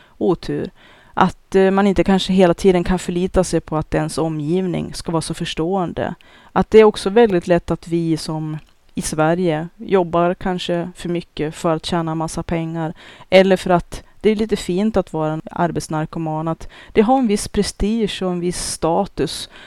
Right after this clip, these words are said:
att jämt vara stressad och jämt vara nedtyngd av massa arbete. Att, eh, om vi missbrukar alkohol,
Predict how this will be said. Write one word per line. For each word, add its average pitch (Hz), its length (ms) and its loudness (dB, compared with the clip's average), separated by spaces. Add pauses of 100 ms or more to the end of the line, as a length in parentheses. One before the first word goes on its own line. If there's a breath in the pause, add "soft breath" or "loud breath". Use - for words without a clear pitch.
att - 200 -2
jämt 170 640 2
vara 160 140 -2
stressad 160 760 -4 (200 loud breath)
och - 240 -2
jämt 165 440 0
vara 156 480 -2 (260)
nedtyngd 170 960 0
av 156 140 0
massa 165 300 -2
arbete. 156 840 -2 (420 loud breath)
Att, - 420 0
eh, 175 380 2 (480 loud breath)
om 208 140 4
vi 226 100 4
missbrukar 208 760 4
alkohol, 175 880 4